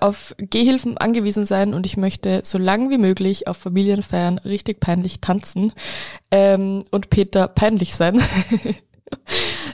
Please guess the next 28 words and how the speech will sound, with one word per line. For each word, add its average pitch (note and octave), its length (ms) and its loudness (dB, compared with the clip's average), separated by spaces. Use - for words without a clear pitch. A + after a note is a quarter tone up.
Ähm, G#3 340 2
ich G#3 140 -2
find, G#3+ 200 2
das G#3+ 120 2
ist A3 180 -2
so, G3 320 4
das, - 300 -6
mein G3 180 0
größtes A3+ 380 2
Ziel C4 240 4
im F#3+ 100 4
Leben F#3+ 300 2
und G3+ 100 2
mir G3 100 0
geht's G3 200 2
auch - 120 -4
wirklich G#3 240 -6
gar F#3+ 120 -2
nicht G#3 180 -4
darum, G3+ 140 -2
dass G3 100 -4
ich - 160 -6
irgendwie G3 340 -2
extrem - 520 -2
durchtrainiert G#3 720 0
bin A3 300 2
und, F#3+ 320 0
ähm, G3 340 4